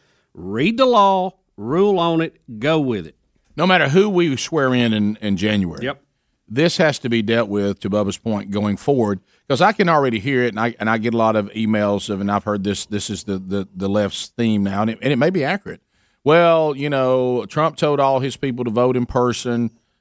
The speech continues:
Speaker 2: don't do mail-in, and then the left told everybody to vote mail-in, and all this is, is two different ways people voted.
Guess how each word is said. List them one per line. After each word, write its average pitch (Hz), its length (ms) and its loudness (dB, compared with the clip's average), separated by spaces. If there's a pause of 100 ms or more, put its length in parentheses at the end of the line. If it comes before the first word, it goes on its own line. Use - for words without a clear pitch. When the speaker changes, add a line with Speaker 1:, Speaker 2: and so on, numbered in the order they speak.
Speaker 2:
don't 120 200 0
do 131 120 0
mail-in, 117 760 0
and 101 120 -2
then 110 140 0
the 104 80 0
left 135 260 0
told 127 160 0
everybody 117 320 0
to 107 60 -4
vote 113 220 -2
mail-in, 117 480 0
and 104 80 -2
all 160 240 2
this 165 240 -6
is, 120 240 0
is 101 80 -10
two 131 140 -8
different 127 260 -8
ways 127 240 -2
people 127 260 -6
voted. 113 460 0